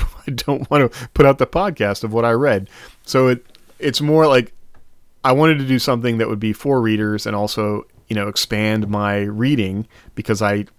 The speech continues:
have not been doing enough reading. And when I do sit down to read something, I'm so easily distracted by all the other junk that's going on, not to mention, you know, having a toddler running around,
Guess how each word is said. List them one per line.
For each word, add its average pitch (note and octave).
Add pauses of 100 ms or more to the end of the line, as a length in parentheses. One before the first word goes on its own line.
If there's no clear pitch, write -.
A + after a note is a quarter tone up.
(400)
have A2+
not G#2+
been G#2+
doing A2
enough G2+
reading. G2+
And G#2+
when G#2+
I G2+
do A#2+
sit A#2+
down G#2
to G2+
read A2
something, G2+ (360)
I'm G2+
so A#2
easily A2
distracted G#2
by G2 (100)
all G#2+
the A2
other A2+
junk G2+
that's -
going G2+
on, F#2+
not G2+
to G#2+
mention, G#2 (140)
you A2
know, G2
having G#2+
a G2+
toddler A2
running G2
around, F#2+